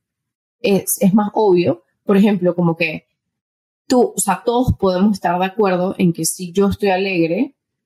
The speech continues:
pues eso se contagia y es una energía que es como,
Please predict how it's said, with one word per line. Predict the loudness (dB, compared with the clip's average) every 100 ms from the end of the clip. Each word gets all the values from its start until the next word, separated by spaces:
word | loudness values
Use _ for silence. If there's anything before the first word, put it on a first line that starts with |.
| _ _ _ _ -4
pues | -2 -2 -4
eso | -10
se | -8 -4
contagia | -2 0 0 -2 -2 -2 0 0 0
y | 0
es | 0
una | -2
energía | -4 -6 -10 -4 -2 -2
que | -4
es | -6
como, | 0 2 2 -2